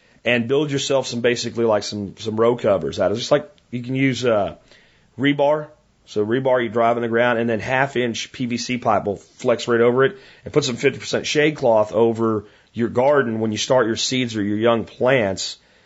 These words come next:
and give them that until you get into September-ish when you're not quite as intense with the sun and they're needing more sun, and then you just take that stuff off.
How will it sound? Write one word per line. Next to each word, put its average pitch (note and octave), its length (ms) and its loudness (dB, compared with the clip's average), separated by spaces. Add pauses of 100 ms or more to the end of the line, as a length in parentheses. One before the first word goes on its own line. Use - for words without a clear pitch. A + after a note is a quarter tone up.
(180)
and G#2+ 240 -4
give D3+ 240 2
them C#3+ 200 2
that A#2 200 4
until A2+ 240 -2
you G2 120 -4
get B2 220 2
into A2+ 200 0
September-ish G#2 1500 0 (360)
when A2+ 200 0
you're A2 200 2
not A#2+ 340 2
quite B2 220 2
as G#2 120 0
intense G#2+ 320 -2
with G2+ 80 -12
the F#2+ 60 -10
sun A2 280 0
and A2 120 0
they're A2 100 2
needing B2+ 460 2
more G#2+ 140 0
sun, G#2 340 0
and G#2 100 -2
then A2 160 0
you G#2+ 80 -4
just G2+ 220 -8
take F2+ 180 -4
that - 140 -4
stuff F#2+ 240 -4
off. - 320 0